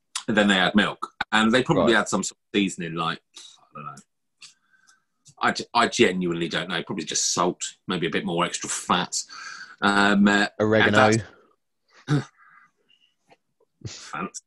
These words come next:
Speaker 1: Um, uh, yeah, and that, that is more or less the foundation of their gravy,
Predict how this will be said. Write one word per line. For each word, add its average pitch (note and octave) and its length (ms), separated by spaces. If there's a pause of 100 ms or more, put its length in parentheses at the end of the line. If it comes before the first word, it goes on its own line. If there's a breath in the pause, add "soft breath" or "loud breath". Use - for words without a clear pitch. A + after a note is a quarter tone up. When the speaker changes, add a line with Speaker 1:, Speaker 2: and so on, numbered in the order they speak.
(760 loud breath)
Speaker 1:
Um, A2+ 400
uh, A2+ 180 (100)
yeah, B2+ 180
and G#2 120
that, B2+ 320
that C3+ 220 (160)
is A2+ 220 (160)
more C3 380
or A2+ 40
less A2 180
the A2+ 100
foundation G2+ 840
of F#2 300
their F#2 360 (320)
gravy, F#2 920